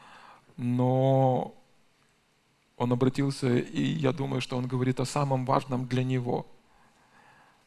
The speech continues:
И Он говорит: «Я уже близко, время совсем коротко. Я гряду для того, чтобы забрать мою драгоценную церковь.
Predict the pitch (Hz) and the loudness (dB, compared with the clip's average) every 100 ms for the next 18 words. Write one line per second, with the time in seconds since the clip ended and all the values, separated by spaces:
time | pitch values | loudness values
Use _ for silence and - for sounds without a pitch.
0 | _ _ _ _ _ _ _ _ _ _ | _ _ _ _ _ _ _ _ _ _
1 | _ _ _ 123 120 123 123 123 - 123 | _ _ _ -2 -2 0 0 0 0 0
2 | 131 131 131 135 143 - 214 - _ _ | 2 0 2 2 2 -6 -12 -14 _ _
3 | _ _ _ _ _ _ _ _ _ _ | _ _ _ _ _ _ _ _ _ _
4 | _ _ _ - - 120 127 123 - 123 | _ _ _ -20 -2 4 4 4 -2 -2
5 | - 131 131 131 123 - - 160 - _ | -2 -2 0 0 0 -4 -10 -12 -16 _
6 | _ _ _ _ _ _ _ _ - 123 | _ _ _ _ _ _ _ _ -2 2
7 | 123 123 127 123 127 139 - 135 127 - | 4 2 -2 -2 -6 -6 -8 -6 -8 -8
8 | 127 120 123 123 127 - 127 123 127 127 | -6 -2 0 0 -2 -2 -4 -4 -4 -4
9 | 127 127 127 131 - - - | -4 -4 -6 -4 -4 -4 -8